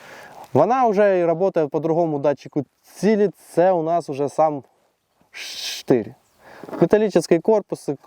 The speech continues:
кругового ураження, тридцять, тринадцять метрів в-, в кругової дії. Ця міна тут дуже така інтересна, з нею в мене дуже багато воспоминань, як із оцеї.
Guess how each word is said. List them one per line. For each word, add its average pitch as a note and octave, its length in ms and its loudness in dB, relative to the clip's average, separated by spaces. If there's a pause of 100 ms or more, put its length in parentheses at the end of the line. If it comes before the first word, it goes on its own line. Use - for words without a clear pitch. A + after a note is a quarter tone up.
кругового D#3+ 540 0
ураження, D#3 560 0 (680)
тридцять, D#3+ 500 0
тринадцять D#3+ 500 0
метрів D3+ 380 2
в-, C3+ 380 -4
в C#3 40 -2
кругової D3 560 0
дії. F3+ 360 0 (640)
Ця G3+ 200 2
міна F3+ 240 2
тут D#3 280 -6 (520)
дуже E3 260 4
така D3 420 2 (560)
інтересна, E3 840 2
з - 120 -8
нею E3 180 0
в - 20 -2
мене D#3 200 0
дуже D3 480 0
багато C#3+ 360 0
воспоминань, D3+ 600 -2
як E3+ 220 0
із D#3 80 -2
оцеї. D#3+ 480 0